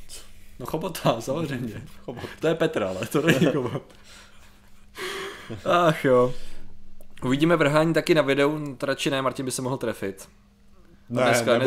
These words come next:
Speaker 1: dneska už,
Speaker 2: neboj, já se, já s tím nemám vůbec
Speaker 1: dneska
Speaker 2: žádný
Speaker 1: už bylo
Speaker 2: spor.
Speaker 1: kontroverzních videí dost. Ne, nestihl jsi vidět náhodou na nějakých sociálních sítích video z toho dnešního střílení v Christchurchi?
Speaker 2: Ježiši, ty to, ty na to, že to jdeš vážně lehce, ne, nekoukal jsem na to. Já jsem, já jsem
Speaker 1: <laughs>
Speaker 2: viděl,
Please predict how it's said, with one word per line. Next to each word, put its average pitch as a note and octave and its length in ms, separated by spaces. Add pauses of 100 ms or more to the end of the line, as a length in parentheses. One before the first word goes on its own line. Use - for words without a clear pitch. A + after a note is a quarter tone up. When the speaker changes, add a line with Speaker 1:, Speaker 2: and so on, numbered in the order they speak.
(140)
Speaker 1:
dneska D3 100
už, A#2 60
Speaker 2:
neboj, B2+ 140
já A#2 120
se, - 140
já A#2 120
s - 100
tím A#2+ 120
nemám A#2 220
vůbec G#2+ 200
Speaker 1:
dneska C#3 160
Speaker 2:
žádný D#3 160
Speaker 1:
už D3 60
bylo D3+ 120
Speaker 2:
spor. D3+ 60
Speaker 1:
kontroverzních C#3+ 560
videí C#3+ 240
dost. C3 260
Ne, C3+ 160
nestihl A3+ 360
jsi A3+ 140
vidět E3 200
náhodou D3 460
na C3 180
nějakých B2+ 260
sociálních C3 400
sítích C3 320
video A#2+ 260
z A#2+ 40
toho B2+ 140
dnešního B2 360
střílení A#2+ 500
v - 60 (180)
Christchurchi? A#2 880 (880)
Speaker 2:
Ježiši, A2+ 440
ty A#2 160
to, C3 160
ty C3 320
na B2 160
to, A#2+ 120
že A2+ 100
to A#2+ 60
jdeš A#2 260
vážně A2+ 360
lehce, A2 300
ne, G#2+ 120
nekoukal A#2+ 380
jsem A#2 160
na G#2+ 100
to. G#2+ 120
Já A2 60
jsem, D#3 260
já C3 120
jsem D3 180
Speaker 1:
<laughs> C3 80
Speaker 2:
viděl, C#3+ 260